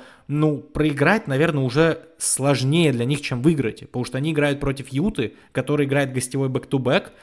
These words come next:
при том, что у Детройта было два дня отдыха. У Детройта плюс-минус состав оптимальный, в то время как у Юты отсутствует Маркканен, отсутствует Джордан Кларксон, отсутствует Тайлен Хортон Такер, прости господи. Ну, то есть какие-то вот такие игроки, которые,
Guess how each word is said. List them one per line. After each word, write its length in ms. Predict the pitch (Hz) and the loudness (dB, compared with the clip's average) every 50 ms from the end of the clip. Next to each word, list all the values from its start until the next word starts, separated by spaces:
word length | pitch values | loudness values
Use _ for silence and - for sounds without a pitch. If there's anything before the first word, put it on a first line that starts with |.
| - _ | -8 _
при 100 | - 147 | -2 0
том, 160 | 139 156 151 | 0 0 0
что 160 | 143 - - 143 | 0 0 -2 -2
у 40 | |
Детройта 420 | 139 131 135 156 156 147 143 147 131 | -2 -2 -2 0 0 0 0 -2 -4
было 180 | 127 135 131 | -2 -2 -2
два 320 | 127 123 120 127 139 135 127 | -2 -2 0 2 2 2 2
дня 220 | 120 117 110 104 - | 0 -4 -6 -4 0
отдыха. 500 | 139 160 180 175 151 135 - - 113 - - - - - | 0 0 2 2 0 -2 -2 -4 -10 -10 -12 -20 -6 -4
У 80 | 139 135 | -2 0
Детройта 480 | 135 147 143 160 165 180 160 165 139 | 0 0 0 2 2 2 2 0 -2
плюс-минус 720 | 123 - 151 165 185 185 160 - - 160 160 151 131 113 - | -4 -2 0 0 2 2 0 -2 -2 -2 -2 -2 -2 -4 -6
состав 460 | - - 135 123 - - 139 123 - - | -8 -8 -6 -6 -4 -4 -4 -6 -6 -8
оптимальный, 600 | 131 113 - - 127 123 135 170 202 185 143 120 | -14 -14 -10 -8 -6 -4 -2 -2 -2 -2 -2 -4
в 60 | - | -4
то 120 | - 131 | -6 -4
время 280 | 127 131 151 160 151 127 | -2 0 0 -2 -2 -4
как 200 | - 127 - - | -6 -6 -4 -4
у 60 | 127 | -2
Юты 260 | 123 156 185 - - 127 | -2 -2 -2 -2 -2 -4
отсутствует 500 | 123 - - 147 139 - 135 117 - 117 | -4 -4 -6 -8 -6 -6 -6 -6 -6 -6
Маркканен, 580 | 117 127 139 139 123 123 - 113 104 101 98 - - - - - _ _ | -4 -2 0 0 0 -2 -6 -10 -10 -12 -14 -18 -20 -20 -20 -20 _ _
отсутствует 640 | - 117 117 - 165 160 - - - 147 143 139 | -6 -6 -4 -2 -2 -4 -4 -4 -2 -2 -2 0
Джордан 300 | 123 131 131 131 127 131 | 0 0 -2 -2 -2 -6
Кларксон, 540 | 110 - 123 127 123 120 - - - 113 - _ _ - - _ _ | -6 -2 -2 -2 -2 -2 -4 -10 -14 -16 -18 _ _ -20 -20 _ _
отсутствует 580 | - 120 120 - 175 170 - - 147 143 143 139 | -6 -6 -4 -4 -8 -6 -4 -2 -2 -2 -2 -4
Тайлен 320 | 143 143 151 160 160 143 | -4 -4 -4 -4 -6 -8
Хортон 380 | - - 143 143 139 143 131 123 | -8 -8 -10 -10 -8 -8 -10 -8
Такер, 340 | - 135 127 120 - - - | -6 -6 -6 -6 -8 -10 -8
прости 320 | - 113 104 - - 120 | -8 -8 -6 -6 -8 -6
господи. 460 | 117 120 117 110 - - 117 107 113 | -4 -2 -2 -2 -4 -6 -10 -10 -10
Ну, 260 | 110 110 117 147 165 | -10 -6 -2 0 0
то 120 | 170 - 190 | 2 2 2
есть 140 | 175 - - | 0 0 -4
какие-то 320 | - 160 180 170 - 143 | -6 -6 -6 -6 -4 -4
вот 100 | 139 139 | -4 -4
такие 420 | 147 151 151 175 175 147 123 117 | -6 -6 -6 -6 -6 -4 -4 -4
игроки, 360 | 113 117 120 127 123 127 202 208 | -4 -4 -4 -4 -4 -4 -6 -6
которые, 460 | - 156 - 143 139 135 127 120 | -6 -6 -4 -2 -2 -2 -2 -4